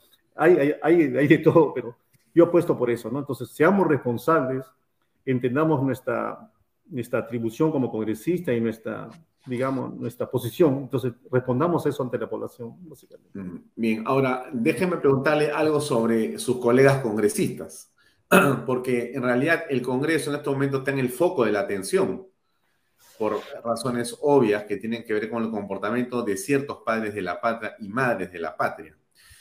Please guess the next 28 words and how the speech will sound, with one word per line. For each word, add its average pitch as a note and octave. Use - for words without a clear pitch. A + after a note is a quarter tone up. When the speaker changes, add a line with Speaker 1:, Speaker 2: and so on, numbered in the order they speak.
Speaker 2:
Eh, G#2+
por A2+
ejemplo, A#2+
hemos B2+
escuchado C3
la G2
información G#2
el A#2
fin B2
de A#2+
semana A#2+
sobre G#2
el G2+
congresista G#2+
Edgar A#2+
Tello, G2+
que G#2+
no C3+
solamente C#3
pide, C#3+
eh, F#2+
dinero B2
a G2+
sus G2
trabajadores A2
para G2
que F#2+
compren, A2+